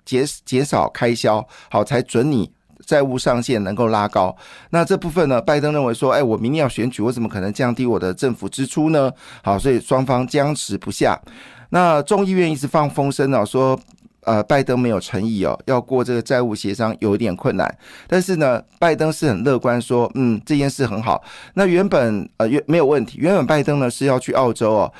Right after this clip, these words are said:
那临时呢就紧急回到华府，好，希望能够尽快来处理债务上限的事情。所以美国股市呢就呈现了比较温吞的一个状况。那昨天这个A M D呢是大涨四点一九个百分点哦。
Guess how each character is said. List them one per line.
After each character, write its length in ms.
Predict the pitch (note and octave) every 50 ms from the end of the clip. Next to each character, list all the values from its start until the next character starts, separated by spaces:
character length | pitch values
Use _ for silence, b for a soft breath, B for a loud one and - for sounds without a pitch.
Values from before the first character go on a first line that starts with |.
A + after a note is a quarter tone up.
| B B B
那 180 | C3+ C#3+ C3+ -
临 220 | - B2+ D3 E3+
时 240 | F3 - - - G2
呢 140 | G#2 G#2 G#2
就 140 | B2 B2
紧 200 | A#2+ - - G2 F#2
急 160 | - - G2+
回 180 | G2 - G#2 G#2
到 160 | B2 B2 G2+
华 240 | F#2+ - D#2 F2+ A2+
府， 240 | - - E2 - - _
好， 220 | - F#2+ D#2+ D#2+
希 260 | - - - C3 C#3+
望 180 | C#3+ C3 A#2+ G#2
能 100 | G2 G#2
够 140 | B2+ B2 A#2
尽 200 | - C3 B2 A2
快 220 | C3 C3 G#2+ - B B B B B
来 160 | A2 A2 A2
处 200 | - - D#3+ C#3+
理 140 | A2+ F2 -
债 240 | - D#3+ D3 C3 C3
务 160 | C3 A#2+ A#2
上 220 | - D3 A#2 A2
限 140 | - - A#2
的 100 | G2 G2
事 160 | - - A2+
情。 200 | F#2+ - - D2+
所 140 | - - -
以 40 | C3+
美 180 | A2 A2 A#2 A#2
国 180 | - - A2+
股 40 | F#2+
市 140 | - - C#3
呢 140 | B2 A2+ G2 B B B B B
就 160 | - C#3+ C3+
呈 260 | - - - A2+ A#2
现 180 | A#2+ - D3+ B2
了 60 | A2
比 100 | - - F2+
较 260 | B2 C3 A#2+ G2+ B B B B -
温 220 | C3+ D3 D3 D3+
吞 200 | - D#3 D#3 C#3
的 60 | C#3
一 40 | B2
个 100 | A2 A#2
状 240 | A#2 - C#3 A#2+ A2+
况。 220 | - D3 B2+ - - B B B B B B B
那 240 | F#3+ G#3 G3 F3+
昨 240 | E3+ - - C#3+ D3 D3
天 400 | D#3+ E3 E3 E3+ E3+ E3 E3+ - _ _ _ _ _ _ _ _ _ _ _ _ _ _ -
这 120 | - D#3 -
个 60 | - - -
A 100 | F3 F3
M 140 | D#3 D3+ C3+
D 220 | - D#3 D3+ D3+
呢 140 | D3 B2+ A#2+
是 160 | - - C3+
大 220 | - - D#3 C#3 A#2+
涨 220 | - G2+ F2+ G2
四 220 | - - - D#3+ B3
点 180 | A#2 G2 - -
一 140 | D3 D3+
九 160 | C#3+ - A#2 F#2
个 100 | A2+ G#2+
百 160 | - D#2+ F2+
分 220 | - G3 F3 C#3
点 180 | B2+ A#2 D#2 D#2
哦。 160 | C#2 A#1